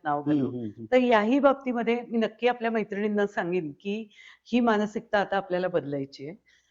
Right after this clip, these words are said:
Speaker 1: तर खरं म्हणजे आपल्या घरी साधे पाहुणे येणार असतील तरी सुद्धा आपण किती पुरण, पुरणाची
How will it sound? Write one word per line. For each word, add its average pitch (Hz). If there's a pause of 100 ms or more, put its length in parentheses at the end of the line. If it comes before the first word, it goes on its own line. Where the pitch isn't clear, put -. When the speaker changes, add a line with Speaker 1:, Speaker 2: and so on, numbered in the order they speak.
(160)
Speaker 1:
तर 320 (800)
खरं 240
म्हणजे 247
आपल्या 226
घरी 240
साधे 196
पाहुणे 226
येणार 202
असतील 160
तरी 214
सुद्धा 233
आपण 240
किती 226
पुरण, 214 (340)
पुरणाची 214